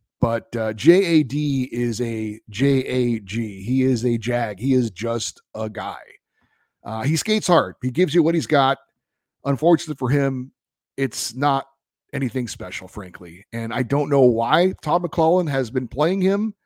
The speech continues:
in any situations other than an illness or a minor injury or someone who just really needs a day off. Um, I thought Arthur Kaliyev had been playing pretty well of late, so that's a head scratcher to me. But assuming that Blake Lizotte is out, and I think that's a pretty good assumption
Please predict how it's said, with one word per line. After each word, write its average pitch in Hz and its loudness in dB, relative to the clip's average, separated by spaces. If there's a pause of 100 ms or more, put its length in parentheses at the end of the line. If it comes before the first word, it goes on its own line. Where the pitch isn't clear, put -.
(300)
in 139 -2
any 165 0
situations 165 0
other 156 4
than 143 0
an 107 -12
illness 135 -4
or 107 -4
a 104 -8
minor 127 -2
injury 123 -4
or 120 -8
someone 123 -4
who 117 -4
just 113 -6
really 113 -4
needs 104 -8
a 104 -12
day 110 -8
off. 202 2 (680)
Um, 117 0
I 131 -2
thought 220 4
Arthur 165 2
Kaliyev 156 2
had 139 2
been 156 -4
playing 160 -2
pretty 180 0
well 131 0
of 123 -2
late, 123 0
so 113 -4
that's 139 0
a 160 0
head 170 4
scratcher 160 -2
to 135 -6
me. 135 -2 (540)
But 143 2
assuming 190 0
that 139 0
Blake 135 0
Lizotte 131 0
is 127 -2
out, 113 -4
and 113 -8
I 117 -8
think 123 -6
that's 113 -6
a 104 -16
pretty 131 -2
good 123 2
assumption 107 -4